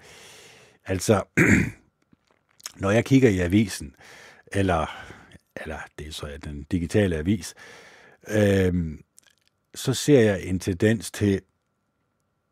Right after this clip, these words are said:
at, øh, ja, hvordan skal jeg forklare det? At de prøver at manipulere os i en bestemt retning.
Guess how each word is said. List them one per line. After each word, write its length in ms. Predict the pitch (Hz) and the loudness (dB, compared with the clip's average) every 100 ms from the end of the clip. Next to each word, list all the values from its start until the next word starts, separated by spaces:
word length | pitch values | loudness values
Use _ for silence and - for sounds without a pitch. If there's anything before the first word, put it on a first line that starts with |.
| _ _ _ _ _ _ - _ | _ _ _ _ _ _ -20 _
at, 340 | 98 90 - - _ _ _ _ _ _ _ _ _ _ - - - - - - - _ - - | -2 -2 -4 -14 _ _ _ _ _ _ _ _ _ _ -20 -18 -20 -20 -20 -20 -20 _ -20 -10
øh, 560 | 92 90 85 80 78 73 - - _ _ - - - - - | -4 -2 0 -2 -6 -10 -18 -20 _ _ -20 -20 -20 -20 -14
ja, 140 | 80 | -10
hvordan 220 | 76 80 87 | -10 -8 -6
skal 140 | 92 | -4
jeg 80 | 82 | -4
forklare 340 | 82 104 95 | -2 2 2
det? 120 | 80 - - - - - _ _ _ _ _ _ _ _ _ _ _ _ - | 0 -8 -18 -20 -20 -20 _ _ _ _ _ _ _ _ _ _ _ _ -6
At 420 | 98 95 - - - - - - | -2 -2 -6 -20 -20 -20 -18 -4
de 80 | 104 | -4
prøver 420 | - 98 107 120 | 0 2 4 4
at 260 | 110 95 85 | 2 -4 -2
manipulere 680 | 92 92 - 95 131 104 | -2 -2 -2 4 6 6
os 260 | 78 82 - | 2 -6 -4
i 20 | |
en 120 | 87 | -4
bestemt 360 | - - 101 80 | -2 0 0 0
retning. 360 | 82 - - | -10 -12 -20